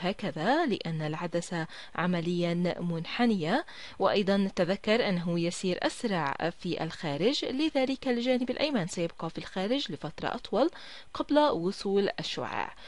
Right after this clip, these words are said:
أو بمعنى آخر، فإن الجانب العلوي من الضوء، وإذا كان بإمكانك تشبيه ذلك، آه، قياساً بالسيارة، بحيث أن العجلة العليا أطول قليلاً من العجلة، آه، السفلى.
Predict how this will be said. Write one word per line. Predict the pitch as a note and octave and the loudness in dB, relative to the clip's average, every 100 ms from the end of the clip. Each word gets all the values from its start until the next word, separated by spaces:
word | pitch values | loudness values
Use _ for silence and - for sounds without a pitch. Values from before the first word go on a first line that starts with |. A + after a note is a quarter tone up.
| - - - - | -14 -12 -10 2
أو | A3+ | 2
بمعنى | G#3+ G#3+ G3+ G3+ | 4 2 4 2
آخر، | F#3+ C4 D4+ G#3+ G#3+ E4 E4+ | 2 0 0 4 6 6 4
فإن | - - E3+ | 0 -2 2
الجانب | F3+ F#3 G3+ G3 | 0 2 2 2
العلوي | F#3 G3+ D4 C#4+ C4+ D#4 G#3 | 2 2 2 2 2 2 2
من | F#3+ F#3+ G#3 E3+ | 4 4 2 0
الضوء، | - D3+ D3+ C4+ - - - - | -2 -2 2 2 0 -10 -12 2
وإذا | D#3+ F3+ E3+ | 2 4 0
كان | - F3 F3 | 0 0 2
بإمكانك | D#3+ E3+ - F3 F3 | 0 -2 0 0 0
تشبيه | F3+ E3+ E3+ - F#3 E3+ D#3 | -2 -4 -4 -2 -2 0 0
ذلك، | E3 F#3 B3 A#3+ - E3+ A3 - - - - | 2 4 2 0 -2 0 0 0 -12 -12 -2
آه، | E3 D#3 | 0 0
قياساً | - F#3 F#3 E4+ - F#3 | -2 2 4 4 2 -2
بالسيارة، | E3+ C#3 F3 - D3+ F3+ E3+ E3+ | 0 -2 -2 -2 0 0 2 0
بحيث | G3+ - C#3+ | 0 -4 -4
أن | - E3 | -2 -2
العجلة | D#3 E3 F3+ E3 | 0 0 2 0
العليا | D#3 D#3+ F3 D#3+ | 0 0 2 0
أطول | B3+ - F3+ G#3+ | -2 0 0 0
قليلاً | - D3+ G3 G#3+ G#3 | -2 0 2 2 2
من | A#3 G3+ E3 D3+ | 2 0 0 0
العجلة، | G2+ E3+ E3+ E3+ E3 D#3 D#3+ - - - - - | 0 0 -2 -2 0 0 -2 -6 -16 -14 -16 2
آه، | F#3+ - | 4 4
السفلى. | F3 - C#4+ - E3+ F3 | 2 -2 -6 -2 2 4